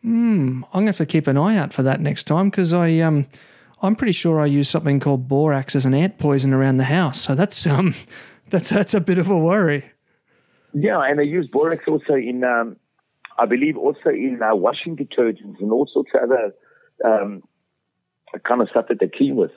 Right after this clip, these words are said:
Speaker 2: and so on. I, I, you know, I'm not very clued up about borax, but I do know, I mean,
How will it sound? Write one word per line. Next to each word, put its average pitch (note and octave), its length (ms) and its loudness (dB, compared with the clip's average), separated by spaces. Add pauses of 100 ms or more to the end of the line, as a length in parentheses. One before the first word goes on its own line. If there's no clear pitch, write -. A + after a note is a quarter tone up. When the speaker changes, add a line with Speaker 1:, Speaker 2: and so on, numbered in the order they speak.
(220)
Speaker 2:
and F2 160 -10
so E2 160 2
on. D#2 140 -2 (400)
I, - 220 2
I, - 20 0
you C#3+ 120 4
know, C3+ 160 0
I'm D3+ 140 2
not D#3+ 180 0
very B2+ 180 -6
clued C3 200 0
up - 140 0
about F#2+ 240 -2
borax, A#2 380 0
but G#2 120 2
I G2 80 2
do A2+ 160 -4
know, C3 100 2
I A2+ 140 2
mean, A2+ 200 -6